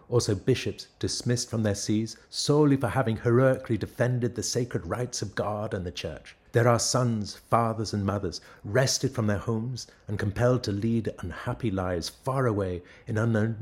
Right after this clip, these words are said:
lands and strange climates. Just as we love them with a special charity and embrace them with the love of the Father, so must you, with a brotherly love, which the Christian religion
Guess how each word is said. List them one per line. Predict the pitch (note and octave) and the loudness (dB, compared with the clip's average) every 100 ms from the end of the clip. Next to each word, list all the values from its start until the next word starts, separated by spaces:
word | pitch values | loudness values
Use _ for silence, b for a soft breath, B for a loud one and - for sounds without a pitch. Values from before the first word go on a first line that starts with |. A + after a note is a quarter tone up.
| G2+ | -2
lands | F2+ F#2+ F2 F#2 F2+ | -2 -2 -6 -8 -8
and | E2+ | -6
strange | - - F#2+ G2 - | -6 -4 -4 -4 -8
climates. | - F#2+ E2 - - - _ _ _ _ _ _ | -8 -8 -10 -10 -14 -14 _ _ _ _ _ _
Just | D3 C3 | 4 4
as | B2 B2 | 4 4
we | G#2 | 4
love | G#2 G2+ | 4 2
them | G2 F#2+ | 0 -2
with | G#2 | -4
a | F2+ | -6
special | - - F#2+ | -4 -4 -4
charity | - G2+ G2 G2 F#2+ | -2 0 0 0 -4
and | F2+ | -4
embrace | E2+ F2 A2+ B2 - | -4 -2 -2 -2 -4
them | F#2+ F#2 | -6 -6
with | - | -6
the | |
love | F2 G#2+ F#2 | -2 -2 -2
of | F2 | -6
the | F#2+ | -6
Father, | G2+ F#2 F#2 - B B B | -4 -6 -6 -12 B B B
so | - - B2+ | -6 2 4
must | A#2+ G#2 - G#2+ | 4 0 -4 -4
you, | A2 A#2+ | 0 2
with | B2+ B2 G2 | 0 -2 -2
a | F2 | -4
brotherly | G#2+ A2+ B2+ G#2+ | -2 0 0 -2
love, | G2+ F2 E2+ - b b b - | -4 -6 -10 -16 b b b -8
which | G2 - | -6 -6
the | |
Christian | - C3+ - A#2+ | -2 0 2 2
religion | G#2+ G#2+ A#2 A#2+ A#2+ | 2 0 0 -2 -2